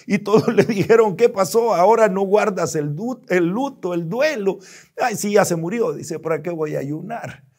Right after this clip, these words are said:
O sea, David estaba ayunando para que Dios salvara al niño.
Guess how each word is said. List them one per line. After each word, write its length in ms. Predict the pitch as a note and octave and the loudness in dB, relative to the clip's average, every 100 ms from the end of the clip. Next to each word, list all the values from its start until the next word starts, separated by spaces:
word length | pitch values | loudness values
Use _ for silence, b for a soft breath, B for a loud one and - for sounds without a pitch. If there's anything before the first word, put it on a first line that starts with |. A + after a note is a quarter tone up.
| _ | _
O 60 | G#3 | -6
sea, 540 | - - - - - - _ _ B B B B - | -4 -6 -6 -8 -12 -14 _ _ B B B B -2
David 420 | E3+ F#3+ C4 C4 | 2 2 4 4
estaba 440 | G#3 A3+ A#3 A3+ | 4 2 2 2
ayunando 1500 | G3 A#3 C4+ G#3+ F#3 G3+ F3 E3+ E3+ D3 D#3+ D#4+ F#4 G#4 - b b b | 2 0 -2 -4 -2 -2 -2 -2 -2 -2 -4 -4 -6 -8 -14 b b b
para 320 | - G3 F#3+ | -2 -2 0
que 160 | G#3+ G3+ | -2 -2
Dios 380 | A#3+ C#4+ B3+ - | -2 0 0 0
salvara 480 | F#3+ F#3+ D4 C4+ | -4 0 2 2
al 120 | A#3+ B3+ | 0 -2
niño. 420 | C#4+ B3 G3+ | -4 -2 -2